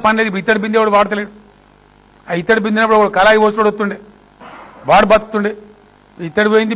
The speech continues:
బిందె పోయింది, కళాయి పోయింది, వీళ్ళు లేడినా వాళ్ళు లేడు. కాబట్టి వాళ్ళని సాదుకోవాలి. ఇప్పుడు వాళ్ళు ప్రత్యేకమైన ఫ్యాక్టరీ పెట్టన్నా, పరిణామం ఏంది, మంచి ఏంది, చెడ్డ ఏంది, అది చదువుకోవాలి.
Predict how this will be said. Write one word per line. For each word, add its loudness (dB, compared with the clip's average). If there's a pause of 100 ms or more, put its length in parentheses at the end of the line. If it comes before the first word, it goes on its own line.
బిందె -2
పోయింది, -4
కళాయి 2
పోయింది, -2
వీళ్ళు -8
లేడినా -2
వాళ్ళు 2
లేడు. -16 (920)
కాబట్టి -2
వాళ్ళని 6
సాదుకోవాలి. 4
ఇప్పుడు -12 (800)
వాళ్ళు -6
ప్రత్యేకమైన 2
ఫ్యాక్టరీ 0
పెట్టన్నా, -2 (100)
పరిణామం 0
ఏంది, -8 (120)
మంచి -6
ఏంది, -10
చెడ్డ -8
ఏంది, -6
అది -8
చదువుకోవాలి. 0